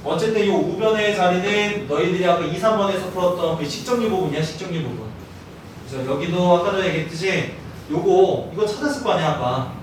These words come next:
F0 써주시라고. 그냥 바로 다이렉트로 H 프라임 일은 영 하지 마시고, H 프라임 일 쓰지 마시고 한 번 더 써줬으면 좋겠는 거야. 어떻게든 감점 안 당해야 돼. 알겠지? 자, 그러면은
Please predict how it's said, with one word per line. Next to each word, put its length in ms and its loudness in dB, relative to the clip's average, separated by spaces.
F0 340 0
써주시라고. 600 0
그냥 180 -4
바로 260 2
다이렉트로 540 0
H 340 -4
프라임 340 -2
일은 240 0
영 300 2
하지 160 -4
마시고, 340 -4
H 280 -4
프라임 380 -2
일 200 0
쓰지 220 -6
마시고 640 0
한 80 -4
번 120 2
더 120 -2
써줬으면 420 -2
좋겠는 300 -6
거야. 800 -8
어떻게든 300 0
감점 300 0
안 40 -4
당해야 220 -4
돼. 60 -10
알겠지? 300 -6
자, 400 0
그러면은 760 0